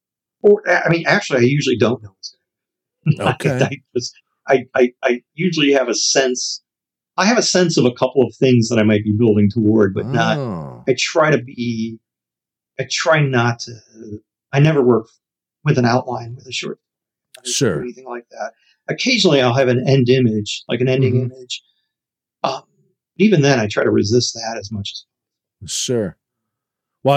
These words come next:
Speaker 2: I, I was gonna
Speaker 1: So
Speaker 2: ask you about that. Do you find, 'cause I know sometimes a little bit, I mean,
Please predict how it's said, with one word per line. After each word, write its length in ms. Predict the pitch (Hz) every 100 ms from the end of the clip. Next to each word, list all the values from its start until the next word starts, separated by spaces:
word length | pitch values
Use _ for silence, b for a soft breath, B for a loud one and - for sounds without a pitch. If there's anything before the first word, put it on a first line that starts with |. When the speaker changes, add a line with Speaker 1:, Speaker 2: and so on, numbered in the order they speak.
| 147
Speaker 2:
I, 40 | 147
I 40 |
was 180 | 139 120
gonna 180 | 156 139
Speaker 1:
So 40 |
Speaker 2:
ask 360 | 123 143 - -
you 200 | 98 95
about 360 | 104 104 98
that. 180 | 101 92
Do 80 | 98
you 80 | 107
find, 420 | - 117 120 123
'cause 120 | 104 117
I 60 |
know 140 | 127 123
sometimes 500 | - 165 151 139 113
a 40 |
little 260 | 127 165 170
bit, 240 | 147 135 85 101 98 123
I 180 | 107 117
mean, 240 | 113